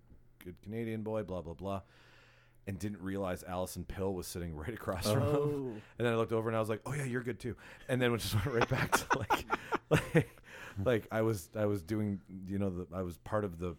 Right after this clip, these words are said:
Speaker 1: pre-Me Too movement <laughs> before, before it got noticed, right? Anyways, um, what did I see this week? I actually, I'm on that whole, um, do every Oscar movie you can, so when you watch the Oscars, you actually know why they won kick.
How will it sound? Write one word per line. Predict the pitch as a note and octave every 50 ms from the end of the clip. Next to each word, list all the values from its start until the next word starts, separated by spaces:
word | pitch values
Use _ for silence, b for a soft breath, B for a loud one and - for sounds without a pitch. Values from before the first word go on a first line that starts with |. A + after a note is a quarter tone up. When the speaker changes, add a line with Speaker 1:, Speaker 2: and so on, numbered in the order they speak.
| - -
Speaker 1:
pre-Me | - A#2+ G#2 G2 F#2+ F#2+ F2+
Too | - - G#2 G#2
movement | G2 F#2 F2 D2+ F2 E2 -
<laughs> |
before, | - G2+ - - - E3 - - E3 D#3 - - E3 - - B B B B B B B B
before | - A#2 G2+ A2 B2 A#2+ A#2
it | G#2
got | A2+ A2 F#2+ F#2+
noticed, | G#2 A2 A#2 G#2+ F2+ D#2 - - -
right? | E2+ F2 G2 - - - - - _ _ _ _ _ - - - - - G2
Anyways, | F#2+ F2+ D#2+ C2+ C2 B1+ A#1+ - - - - -
um, | D#2+ D#2+ D#2+ D#2+ D#2+ D#2+ D#2 D2+ D2+ D2 - - - - - F#2+
what | F#2 A#2 C3
did | A2 F#2+
I | F2+ G2
see | G#2+ - - F#2
this | D2+ D2+ -
week? | E2 D#2 - -
I | F#2+ A2+
actually, | F3 G3 - - A#2+ A2+ B B B B B B B -
I'm | G2 A2
on | A2 A2
that | G#2+ G#2 F#2+
whole, | D#2 G2 G2+ G2 F#2+ F#2 F#2 E2+ - D#2
um, | F2+ F2+ F2 F2 E2+ E2+ E2 D#2+ D#2+ D#2 - - _ E2+ D#2+ D2+
do | - F#2+ F#2 F#2
every | F2+ D#2+ F2 E2+
Oscar | D#2+ E2+ E2 - - G2
movie | F2+ F2+ E2+ E2 D#2+
you | D#2 D#2+ -
can, | - E2+ E2+ E2+ F2 E2+
so | - F#2
when | F2+ E2+
you | E2 D#2+
watch | D#2 D#2+ D#2+ E2 - -
the | F2 F2
Oscars, | E2+ F2 F2 - G2 G2+ F2+ F2
you | E2+ E2 E2
actually | D#2+ E2 E2+ E2+ E2+ E2+ E2
know | E2 E2 E2+
why | E2 D#2+ F2 F2 E2+
they | D#2 D#2+ D#2
won | D2+ D#2 D#2+ E2+ F2+
kick. | F2+ - A2+ A#2+ - -